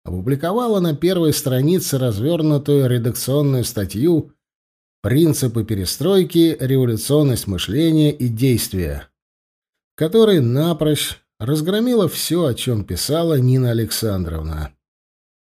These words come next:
После чего нападки на неё посыпались со всех сторон. Но она не сдалась и попыталась перейти в наступление, сформировав и возглавив большевистскую платформу в К П С С,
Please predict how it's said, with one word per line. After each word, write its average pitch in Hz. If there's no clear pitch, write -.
После -
чего 156
нападки 170
на 160
неё 156
посыпались 139
со -
всех -
сторон. 95
Но 214
она 110
не 127
сдалась 107
и 98
попыталась 143
перейти 143
в 143
наступление, 127
сформировав 107
и 151
возглавив 139
большевистскую 117
платформу 135
в 123
К 104
П 113
С 110
С, -